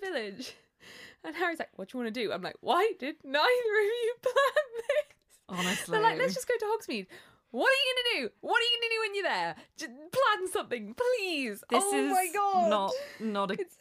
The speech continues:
Speaker 2: good
Speaker 1: horrific.
Speaker 2: date.
Speaker 1: Harry is worse than useless. They look in a few shops, and then it starts to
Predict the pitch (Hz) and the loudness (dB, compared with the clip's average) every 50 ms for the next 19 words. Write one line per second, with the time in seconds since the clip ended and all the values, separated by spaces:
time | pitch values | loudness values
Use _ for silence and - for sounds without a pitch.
0 | - 403 - 339 339 330 359 339 190 160 - - - - - - - - - - | -4 -2 0 0 2 0 0 0 0 0 0 0 0 -2 -6 -12 -18 -18 -18 -16
1 | - - - - - 330 294 302 359 392 330 311 285 294 277 311 - 311 262 240 | -18 -18 -12 -2 0 2 2 2 0 0 -2 -2 0 0 0 -2 -2 -4 -4 -4
2 | 240 254 - 220 196 - - 285 302 285 277 330 381 - - 440 427 415 - - | -4 -4 -4 -6 -4 -2 -2 -2 0 0 0 0 0 -2 -2 -4 -4 -4 -6 -6
3 | 403 370 349 339 - - 320 226 190 165 - - 208 - - - - - - - | -6 -4 -4 -4 -2 -2 0 0 0 0 -2 -8 -16 -18 -20 -18 -18 -20 -20 -16
4 | - - 220 226 233 254 370 370 - - - 381 339 294 320 - - 415 | -6 -4 -2 -2 -2 -2 -4 -4 -4 -2 -2 -2 -2 -2 -4 -4 -4 -4